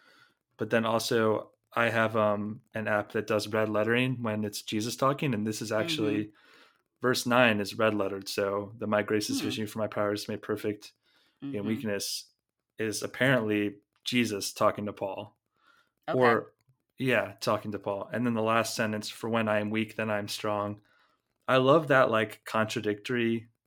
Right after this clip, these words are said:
Speaker 1: idea, I guess, because
Speaker 2: Mm-hmm.
Speaker 1: it, this is just me personally saying, right? Like, growing up as a man in America, feeling like strength is so important. I mean, not that,
Speaker 2: Mm-hmm.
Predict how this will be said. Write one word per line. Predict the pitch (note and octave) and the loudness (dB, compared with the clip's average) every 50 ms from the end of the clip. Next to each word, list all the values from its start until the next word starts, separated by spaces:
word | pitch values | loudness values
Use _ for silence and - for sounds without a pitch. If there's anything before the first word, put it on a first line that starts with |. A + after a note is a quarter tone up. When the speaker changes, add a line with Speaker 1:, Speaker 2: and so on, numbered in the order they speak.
| _ _ _ _ | _ _ _ _
Speaker 1:
idea, | - A2 A2 G#2+ A2 A2+ A#2 B2 C3+ - | -4 -2 -2 -2 -2 0 0 2 2 2
I | C3+ C#3+ | 0 0
guess, | C#3+ D3 D#3 D#3+ D#3+ - - - - - - _ - | 0 0 -2 -2 -2 -4 -8 -10 -10 -12 -14 _ -12
because | A#2+ - - A2+ A2 A2 G#2+ - C#3 C#3+ D3+ | -8 -4 0 0 2 2 0 0 -2 -4 -4
Speaker 2:
Mm-hmm. | E3 - _ _ _ _ _ _ _ _ _ B2+ | -6 -10 _ _ _ _ _ _ _ _ _ -6
Speaker 1:
it, | B2+ C3 C#3+ | -6 -4 -2
this | C#3+ E3 D#3 - | 0 0 0 2
is | D3 - | 0 0
just | - A#2+ - - - | 0 0 -2 -4 -4
me | A#2+ A2+ A2 | -4 -4 -4
personally | G#2+ - - A#2 G#2 - - G#2 G2+ | -2 0 0 0 0 0 -2 -4 -4
saying, | F#2+ - A#2 G#2 G2+ G2+ G2+ | -4 -4 -4 -6 -6 -6 -6
right? | A2 G#2+ G#2 G#2 - | -4 -4 -4 -4 -2
Like, | G#2+ G#2 G2+ - - _ - - - - - _ _ _ _ - | -2 -4 -4 -4 -10 _ -20 -20 -20 -20 -20 _ _ _ _ -2
growing | A#2+ A#2 A#2 A2+ A2+ | 0 2 2 4 4
up | A2+ A2 G#2+ G#2+ - - - _ _ _ _ - | 4 4 2 0 -4 -12 -20 _ _ _ _ -6
as | - A2 G#2+ G#2 A2 | -2 0 0 0 0
a | G#2+ | -2
man | G#2 G#2 G#2+ G#2+ G#2+ G#2+ G#2 G#2+ G#2 G#2 G#2 - | -2 0 0 0 0 2 2 0 0 -2 -4 -6
in | - G#2+ G#2 G#2 G#2 | -6 -4 -4 -4 -4
America, | G#2 G#2+ G#2+ G#2+ G#2 G2+ - A2 G#2+ G#2 | -2 -2 0 0 0 0 -2 -2 -4 -4
feeling | - - A#2+ G#2+ G#2+ G#2 | -2 -2 -2 -2 -2 -2
like | G#2+ G#2+ G#2 G2+ - | -2 -2 -4 -4 -6
strength | - - - - A2+ A2 G#2+ G#2 - | -8 -8 -4 -2 0 0 0 0 -2
is | A2+ G#2 - | -4 -4 -2
so | - - A2 G#2 | 0 0 0 0
important. | G#2 G#2 G#2 - G#2 G#2 A#2 D3 D#3+ - - | 0 -2 -2 -2 -2 0 0 0 -2 -4 -4
I | B2+ A2+ | -4 -2
mean, | A2+ A2 G#2+ | -2 0 4
not | A2+ A#2 A#2 C#3 | 4 4 4 4
that, | C3 A2 G#2+ G#2 | 2 0 0 -2
Speaker 2:
Mm-hmm. | B2 B2 B2+ C#3 | -4 -8 -10 -12